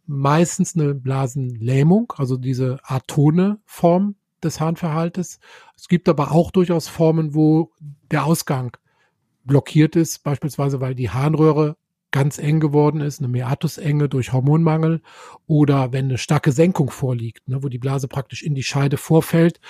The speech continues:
und die Harnröhre durch diesen Abfallen der Blase abgeknickt wird. Da kann auch hier eine Frau einen akuten oder einen chronischen Harnverhalt entwickeln,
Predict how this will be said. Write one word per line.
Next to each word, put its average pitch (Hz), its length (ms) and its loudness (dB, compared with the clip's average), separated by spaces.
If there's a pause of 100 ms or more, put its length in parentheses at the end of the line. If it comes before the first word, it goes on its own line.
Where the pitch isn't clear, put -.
(240)
und 143 160 -6
die 123 120 -2
Harnröhre 151 500 4
durch 151 220 -2
diesen 151 340 0 (400)
Abfallen 151 640 -2
der 147 100 -2
Blase 139 540 -6
abgeknickt - 640 -8
wird. - 260 -12 (600)
Da - 120 -20
kann 139 220 -2
auch 131 140 -4
hier 139 160 4
eine 156 120 4
Frau 135 360 2
einen 147 100 2
akuten 160 500 0
oder 139 160 2
einen 131 60 0
chronischen 135 480 0
Harnverhalt 127 560 -2
entwickeln, 139 580 0